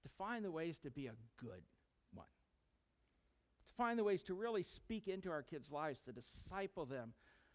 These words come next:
to focus on their heart. With God's help, that's what we all seek to do and what, what we will do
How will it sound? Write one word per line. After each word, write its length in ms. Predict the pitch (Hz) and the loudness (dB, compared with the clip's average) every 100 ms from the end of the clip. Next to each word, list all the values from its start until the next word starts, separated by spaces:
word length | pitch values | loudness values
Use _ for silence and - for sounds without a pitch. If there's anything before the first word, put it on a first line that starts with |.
| _ _ _ - | _ _ _ -12
to 80 | 156 | -2
focus 360 | 226 220 208 185 | 0 2 0 -2
on 160 | 165 151 | -2 -2
their 160 | 120 - - | -6 -10 -12
heart. 200 | 80 - _ - - _ _ _ _ _ _ _ _ _ _ _ _ _ 117 | -10 -10 _ -20 -20 _ _ _ _ _ _ _ _ _ _ _ _ _ -12
With 160 | 117 | 0
God's 280 | 196 190 170 | 2 2 2
help, 300 | 180 127 117 - - _ _ _ _ _ _ _ _ _ _ _ _ _ _ - | 0 0 -2 -10 -20 _ _ _ _ _ _ _ _ _ _ _ _ _ _ -10
that's 180 | 139 - | -8 -4
what 100 | 139 | -2
we 100 | 147 | 0
all 120 | 135 | -2
seek 260 | - 123 - | -4 -10 -8
to 40 | |
do 140 | 113 104 95 | -14 -12 -12
and 100 | - | -8
what, 120 | 135 - _ _ | -8 -8 _ _
what 140 | 147 147 | -4 -2
we 80 | |
will 180 | 190 233 | 4 4
do 160 | 131 | 4